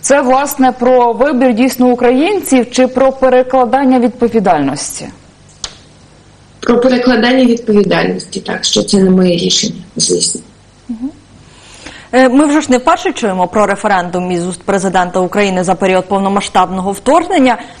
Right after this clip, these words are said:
Speaker 3: Наскільки реально реалізувати цю ідею в Україні?
Speaker 2: Технічно нереально.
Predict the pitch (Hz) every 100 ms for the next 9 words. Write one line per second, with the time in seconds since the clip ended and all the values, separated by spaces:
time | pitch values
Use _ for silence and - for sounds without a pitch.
0 | - 233 240 - 339 311 262 311 269 247
1 | 233 240 233 233 262 202 - - - 160
2 | 160 156 160 - - - - - - -
3 | - - - - - - - - - -
4 | - - - - - _ - 220 285 339
5 | - 269 208 214 220 175 175 170 185